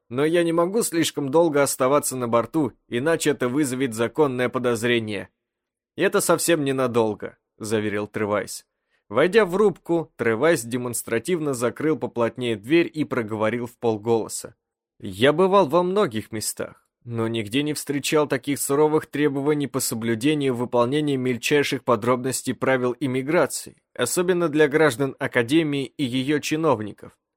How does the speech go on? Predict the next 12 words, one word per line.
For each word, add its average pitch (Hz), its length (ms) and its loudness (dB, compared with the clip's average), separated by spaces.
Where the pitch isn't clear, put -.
«Но 107 160 -4
юная 143 460 2
леди 139 480 2
не 143 220 -2
из 135 120 -2
Академии». 147 800 0
«Ну 110 160 -4
и - 40 0
что? 113 380 -2
Порядок 156 520 2
есть 147 320 0
порядок. 123 640 0